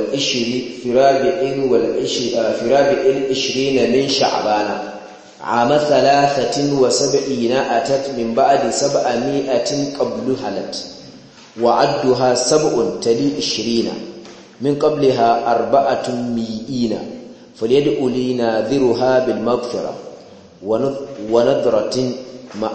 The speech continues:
الوجوه النذرة. وليستر العيب فليس يسلم منه سوى من حفظ وعصم. فالحمد لله كما يحب.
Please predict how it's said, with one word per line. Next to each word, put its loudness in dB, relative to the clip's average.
الوجوه -4
النذرة. -4
وليستر 0
العيب 2
فليس 2
يسلم 0
منه -4
سوى 0
من -2
حفظ -4
وعصم. 0
فالحمد -6
لله 0
كما -6
يحب. -8